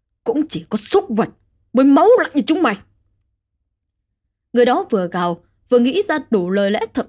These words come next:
tệ chửi rủa tới mức khàn cả cổ họng. Nước miếng cứ theo đó mà văng tứ tung. Lão Lý nghe tới đây mới vỡ lẽ. Phải chăng đây chính là quả báo tới muộn đối với những việc đáng ghê tởm mà lão từng gây ra?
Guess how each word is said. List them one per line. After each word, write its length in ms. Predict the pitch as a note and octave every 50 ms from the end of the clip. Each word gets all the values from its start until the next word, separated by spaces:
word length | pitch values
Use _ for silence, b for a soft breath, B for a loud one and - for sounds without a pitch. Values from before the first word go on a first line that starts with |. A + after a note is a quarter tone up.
| _
tệ 140 | - G3+ - -
chửi 220 | - A3 F3 D#3
rủa 260 | - - F#3 D#3+ - - - _ _
tới 120 | C#4 D4+
mức 180 | G4+ A4+ - -
khàn 260 | - A3+ F#3 F3 F#3
cả 100 | - E3+
cổ 180 | - - F3 E3
họng. 200 | F3 G3 G3 - _ _ _ _ _ _ _ _ _ _ -
Nước 260 | A#3 C4 C#4 C4+ B3+
miếng 340 | A3 G3+ G3 G3+ A#3+ C4+ C4+
cứ 120 | - C#4+
theo 180 | - A#3 F3 E3+
đó 140 | F3 G#3+ C#4
mà 120 | B3+ A3
văng 200 | - F3+ F3+ F#3
tứ 260 | - G#3+ C4 F4+ F#4 -
tung. 200 | A#3 A3 G#3 G3 - _ _ _ _ _ _ _
Lão 160 | - G#3+ G#3 G#3+
Lý 220 | G#3+ G#3+ C4+ D#4+
nghe 200 | D4+ C4 A3 F#3+ -
tới 100 | A#3+ A#3
đây 180 | G#3+ G3+ G3
mới 140 | F#3 G3+ A3+
vỡ 160 | A3 A#3 -
lẽ. 300 | C4+ C4+ A3+ - E4 F#4+ - _ _ _ _ _ _
Phải 200 | _ - G3+ F#3
chăng 240 | F#3+ - D4 D4 C#4+ - _ _ _ _ -
đây 180 | D#4 D#4 D4+ D4+
chính 140 | D#4 D#4
là 180 | G4+ E4 G#3 E3+
quả 280 | - - G3+ F3 D#3+ -
báo 220 | F3+ F3 C#4 G4 - _
tới 200 | C#4+ C#4 F4 A4+ F#4+
muộn 160 | C4 G#3+ - - _ _ _
đối 240 | - A3 G#3 A3+ C#4
với 100 | D4+ D4
những 200 | D#4 F4+ G4+ E4+
việc 260 | A3+ G3 E3+ - _
đáng 200 | - A3+ C#4 G4 F#4+
ghê 80 | E4+ D4+ - -
tởm 220 | G3 E3 C#3+ D#3
mà 80 | E3 E3+
lão 160 | F3 C4+ E4 -
từng 160 | - F#3+ D#3+
gây 140 | - A#3+ B3+
ra? 240 | A#3+ - A#3 A#3+